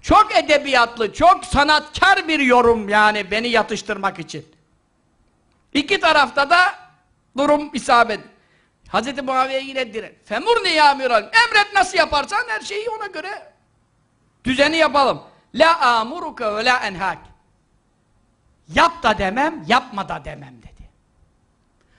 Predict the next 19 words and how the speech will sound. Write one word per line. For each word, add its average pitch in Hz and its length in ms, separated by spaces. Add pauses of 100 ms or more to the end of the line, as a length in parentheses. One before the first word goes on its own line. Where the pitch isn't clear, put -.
(420)
Hazreti 226 440
Ömer'den 254 440
bahsediyoruz. 247 800 (1000)
Radıyallahu 240 460
anh, 247 160
benden 262 280
sonra 285 260
peygamber 285 500
olsa 294 320 (680)
Ömer 254 300
olurdu 349 520
buyurulan 285 420
zattan 247 380
bahsediyoruz. 208 760 (1160)
Ve 156 180
adalet 214 580
timsalinden 311 640
bahsediyoruz. 226 800 (1600)
Efendim, 311 540